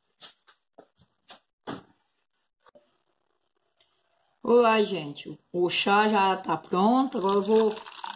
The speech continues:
passar aqui nessa tela. É, pra tirar as folhinhas. Gente,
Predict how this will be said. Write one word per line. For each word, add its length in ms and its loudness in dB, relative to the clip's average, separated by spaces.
passar 240 0
aqui 180 -2
nessa 280 -4
tela. 360 -4
É, 220 -12
pra 160 -16
tirar 580 -2
as 140 -8
folhinhas. 540 -2
Gente, 600 -10